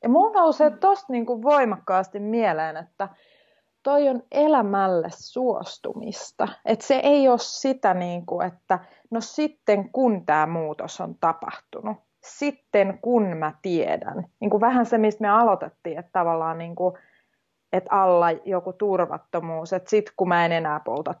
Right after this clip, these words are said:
Speaker 1: tupakkaa, tai sit kun
Speaker 2: Mm.
Speaker 1: mä oon semmonen, tai sit kun mulla on se ihana parisuhde, tai sit kun tää asia on ratkennut, niin sit mä oon onnellinen.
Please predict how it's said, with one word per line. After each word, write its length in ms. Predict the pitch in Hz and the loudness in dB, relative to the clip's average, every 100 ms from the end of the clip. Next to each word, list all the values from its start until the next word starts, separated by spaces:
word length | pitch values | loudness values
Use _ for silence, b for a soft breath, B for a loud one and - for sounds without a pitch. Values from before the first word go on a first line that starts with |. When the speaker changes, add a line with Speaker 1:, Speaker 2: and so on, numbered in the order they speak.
| - | -8
Speaker 1:
tupakkaa, 600 | 139 - - - 151 160 | -6 -6 -8 -10 -8 -6
tai 200 | 165 170 | -4 0
sit 220 | 202 208 | 0 0
kun 160 | 208 185 | 0 2
Speaker 2:
Mm. 20 | |
Speaker 1:
mä 120 | 175 | 2
oon 100 | 170 | 2
semmonen, 560 | 180 170 160 151 156 170 | 2 -2 -2 -8 -8 -2
tai 200 | 180 180 | 0 2
sit 140 | 208 | 0
kun 160 | 214 202 | 0 -2
mulla 160 | 185 | 0
on 60 | 170 | 0
se 100 | 180 | -2
ihana 360 | 170 170 160 165 | -4 -4 -6 -4
parisuhde, 600 | 170 160 156 - 175 180 170 | -2 0 -2 -4 -4 -6 -2
tai 160 | 190 185 | 0 2
sit 180 | 226 233 | 2 2
kun 140 | 202 | 0
tää 300 | 196 175 165 | 2 4 4
asia 300 | 170 - 165 | 0 -4 -6
on 60 | 156 | -2
ratkennut, 540 | 165 160 165 165 170 | -2 -2 -10 -10 -8
niin 120 | 185 | -8
sit 260 | 185 262 - | -6 -6 -4
mä 120 | 165 | -2
oon 100 | 160 | 0
onnellinen. 720 | - 175 165 156 160 170 180 | 0 0 0 0 0 0 -2